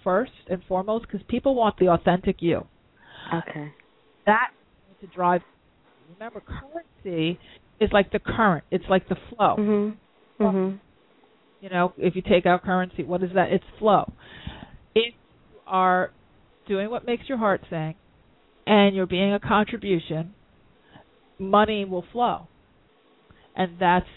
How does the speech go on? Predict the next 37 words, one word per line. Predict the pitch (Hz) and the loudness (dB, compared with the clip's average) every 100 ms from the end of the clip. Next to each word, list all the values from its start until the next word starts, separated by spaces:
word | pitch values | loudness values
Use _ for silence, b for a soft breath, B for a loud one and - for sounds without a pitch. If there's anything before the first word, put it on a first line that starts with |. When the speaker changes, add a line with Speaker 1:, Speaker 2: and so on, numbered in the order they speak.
| - _ | -20 _
Speaker 1:
the | 170 | -12
focus. | - 170 - - - _ _ _ - | -4 -4 -6 -16 -20 _ _ _ 0
So | 190 185 180 | 2 4 4
that's, | 190 - _ | 4 2 _
that's | 208 208 214 | -4 -4 0
where | 196 | 2
I | 185 | 4
would | 175 - | 2 -2
kind | 196 170 | -4 -2
of | 165 _ _ _ _ _ b b b _ _ 202 202 | -4 _ _ _ _ _ b b b _ _ _ -2
make | 196 - | -2 -2
your | 170 | -6
target. | - - 180 160 - | -4 2 4 4 2
Not | 208 262 | 2 4
necessarily | 294 - 247 202 | 2 4 6 6
a | 185 | 4
goal, | 185 185 | 2 2
but | 180 - | -2 -6
your | 175 | -6
target. | 196 175 - - - | -4 -4 -4 -8 -6
So | |
don't | 185 226 - | -4 -6 -8
worry | 277 - | -6 -4
about | 196 - _ _ _ _ - | -6 -8 _ _ _ _ -10
energy. | 202 208 214 214 | -8 -4 -2 0
It's | - | 0
already | 190 180 175 160 | 2 2 2 0
there. | 147 - - - _ - - - | -4 -6 -12 -20 _ -20 -10 -4
Speaker 2:
Okay, | - 202 | 0 2
'cause | 196 185 175 | 0 -2 -6
right | 202 196 175 | 2 2 2
now | 190 170 | 2 4
I | 151 | 2
don't | 165 185 - | 0 -8 -8
really | 175 175 151 | -10 -8 -8
have | |
a | 165 | -10